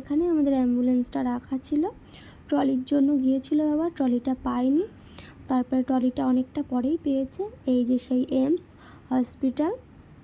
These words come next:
দেখো কত বড়, বিশাল জায়গা নিয়ে হসপিটালটা, আর খুব পরিষ্কার পরিচ্ছন্ন। কেউ বলবে না যে এটা একটা হসপিটাল, দারুণ। মানে এতটা, সবার ব্যবহারও খুব ভালো ছিল,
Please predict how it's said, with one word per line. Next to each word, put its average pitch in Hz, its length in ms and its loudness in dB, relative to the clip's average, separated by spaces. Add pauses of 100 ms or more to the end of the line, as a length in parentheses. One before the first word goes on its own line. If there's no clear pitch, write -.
(580)
দেখো 269 240 -4 (120)
কত 262 200 -2 (280)
বড়, 254 260 2 (300)
বিশাল 294 460 2 (100)
জায়গা 254 400 4
নিয়ে 269 320 6
হসপিটালটা, 247 680 -4 (520)
আর 247 140 0 (160)
খুব 381 140 2 (120)
পরিষ্কার 285 580 0
পরিচ্ছন্ন। 285 640 2 (160)
কেউ 320 140 2 (120)
বলবে 254 240 4
না 349 100 4
যে 339 120 4
এটা 339 160 -10
একটা - 160 -4 (100)
হসপিটাল, 254 580 -2 (260)
দারুণ। 262 380 2 (540)
মানে 247 200 2 (200)
এতটা, 277 380 -2 (160)
সবার 262 320 2
ব্যবহারও 247 520 0 (120)
খুব 349 220 2
ভালো 262 280 2
ছিল, 277 260 0